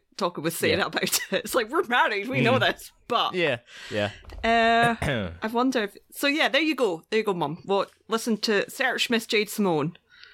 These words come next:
Speaker 1: and see what comes up.
Speaker 2: Are you saying just go into the podcast app and search Miss Jade Simone?
Speaker 1: Yeah.
Speaker 2: Well, Piff Pod will come up.
Speaker 1: Piff Pod
Speaker 2: Uh,
Speaker 1: comes
Speaker 2: we
Speaker 1: up.
Speaker 2: will pro-, probably come up.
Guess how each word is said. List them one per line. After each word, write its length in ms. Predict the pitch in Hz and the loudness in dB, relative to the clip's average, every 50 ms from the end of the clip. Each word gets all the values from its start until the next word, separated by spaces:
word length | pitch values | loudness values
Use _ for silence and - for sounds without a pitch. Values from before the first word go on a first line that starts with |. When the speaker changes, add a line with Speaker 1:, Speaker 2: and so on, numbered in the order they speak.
| - - - _ _ _ - | -20 -20 -20 _ _ _ -4
Speaker 1:
and 80 | 196 | -4
see 200 | 202 - - 214 | -2 -2 -2 0
what 180 | 190 220 143 - | 0 0 -2 0
comes 280 | - 196 175 175 175 185 | 0 -2 -2 0 -2 -2
up. 260 | 143 - - - - - - _ - _ _ _ _ - 185 165 202 | -2 -2 -4 -8 -14 -18 -20 _ -20 _ _ _ _ -14 -8 -4 -2
Speaker 2:
Are 140 | 180 196 247 | 0 0 0
you 80 | 226 | 0
saying 220 | - - 202 185 156 | 0 0 0 0 0
just 160 | 175 170 - | -2 0 0
go 100 | 180 170 | 0 0
into 140 | 170 175 165 | 0 -2 -4
the 60 | 147 - | -4 -4
podcast 680 | 156 151 147 - 147 147 - - 147 131 127 - - | -4 -2 -2 -2 -4 -4 -4 -4 -2 -2 -2 -2 0
app 220 | 117 107 113 - | -2 -2 -2 -2
and 100 | 120 120 | -4 -4
search 280 | - - 127 127 - - | -2 -2 -2 -2 -2 -4
Miss 240 | 131 131 127 123 110 | -4 -4 -4 -4 -4
Jade 280 | - 127 117 120 117 113 | -2 -2 0 0 -2 -4
Simone? 540 | - - 110 107 110 104 85 78 76 90 - | -4 -4 -2 0 0 0 0 -2 -2 -2 0
Speaker 1:
Yeah. 180 | 349 427 370 254 | 2 2 2 2
Speaker 2:
Well, 100 | - 92 | 0 -2
Piff 280 | - - 190 208 - - | -2 -4 -4 -4 -4 -4
Pod 200 | - 156 139 120 | -4 -4 -2 -4
will 80 | 110 | -6
come 200 | - - 104 95 | -4 -4 -2 -2
up. 320 | 90 85 104 151 - - - - - - | 0 0 -2 -2 -4 -8 -16 -20 -20 -6
Speaker 1:
Piff 200 | - 311 320 - | -4 -4 -4 0
Pod 160 | - - - 104 | 0 0 2 2
Speaker 2:
Uh, 40 | |
Speaker 1:
comes 140 | 104 - - | 2 0 2
Speaker 2:
we 80 | 160 185 | 2 2
Speaker 1:
up. 60 | 190 | 2
Speaker 2:
will 240 | 180 170 156 131 - - _ - | 2 0 0 -2 -4 -10 _ -6
pro-, 120 | - 147 - | -6 -6 -4
probably 380 | - 139 127 117 104 110 110 | -2 -4 -4 -4 -2 -2 -4
come 200 | 104 - 110 101 | -2 -2 -2 0
up. 280 | 95 95 127 139 - | 0 0 0 -2 -4